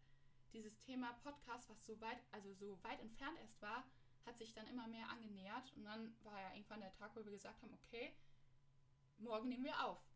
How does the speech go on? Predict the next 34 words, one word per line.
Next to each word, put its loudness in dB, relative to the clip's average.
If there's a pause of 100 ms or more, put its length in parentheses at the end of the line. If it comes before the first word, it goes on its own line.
Und 2
dann 10
ist 6
die 4
erste 0
Folge 2
entstanden. -2 (640)
Und, 0 (220)
ähm, -2 (1040)
ja, 8 (500)
deswegen 6
finde 6
ich's, 4
also 0 (280)
nochmal, -4
um -2
das -4
zusammenzufassen, 0 (320)
auch -2
nochmal -2
ganz 4
wichtig, -2
sich -4
so -8
kleine -2
Untersteps -2
zu 0
machen, 4 (260)
weil -2
man 0
so 4
auch 0
einfach -6
motiviert -2